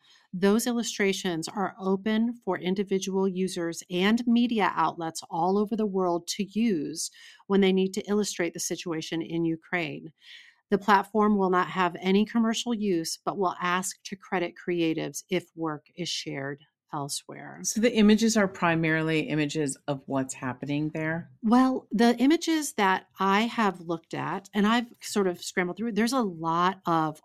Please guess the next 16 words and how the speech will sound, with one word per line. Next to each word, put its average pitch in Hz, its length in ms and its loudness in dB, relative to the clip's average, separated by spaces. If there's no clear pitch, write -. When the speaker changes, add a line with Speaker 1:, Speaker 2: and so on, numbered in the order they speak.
Speaker 1:
artwork. 147 420 -8
There's 190 180 -2
a 170 60 -2
Speaker 2:
Mm-hmm. 160 240 -2
Speaker 1:
lot 170 440 0
of, 170 300 0
but 208 240 -2
different 233 400 0
sorts 170 340 -2
of 160 120 -10
things. 160 680 -8
So 175 360 2
some 190 300 0
is 196 260 2
almost 175 460 0
like 165 400 -4